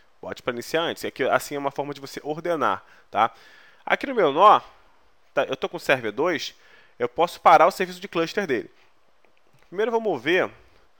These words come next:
vou mover todas, eu vou mover esses, fazer o move aqui, live move, para o server dois.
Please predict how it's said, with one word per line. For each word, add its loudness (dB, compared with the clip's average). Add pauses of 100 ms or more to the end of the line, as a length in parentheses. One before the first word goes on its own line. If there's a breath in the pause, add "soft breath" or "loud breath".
(320 soft breath)
vou -12
mover -8
todas, -8
eu -8
vou -8
mover -6
esses, -12 (600 soft breath)
fazer -6
o -4
move -8
aqui, -8 (1300 soft breath)
live -2
move, -8 (1500 soft breath)
para 2
o -6
server -2
dois. -14